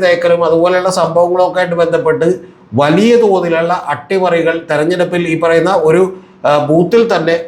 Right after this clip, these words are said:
വലിയ തോതിലുള്ള കള്ളവോട്ടുകൾ ചെയ്തിരുന്നു എന്നും ആ കള്ളവോട്ടുകൾ തന്നെ പലപ്പോഴും വളരെ നിസാര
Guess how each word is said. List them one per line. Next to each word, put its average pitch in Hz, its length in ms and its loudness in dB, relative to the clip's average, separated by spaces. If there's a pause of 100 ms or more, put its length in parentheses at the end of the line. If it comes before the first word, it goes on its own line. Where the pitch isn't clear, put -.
വലിയ 185 220 2 (100)
തോതിലുള്ള 165 460 2 (960)
കള്ളവോട്ടുകൾ 214 600 0 (120)
ചെയ്തിരുന്നു 160 420 -4
എന്നും - 160 -18 (160)
ആ - 20 2 (140)
കള്ളവോട്ടുകൾ 185 640 0 (100)
തന്നെ 156 180 -4 (1080)
പലപ്പോഴും 180 500 0 (340)
വളരെ 175 280 0
നിസാര 190 320 0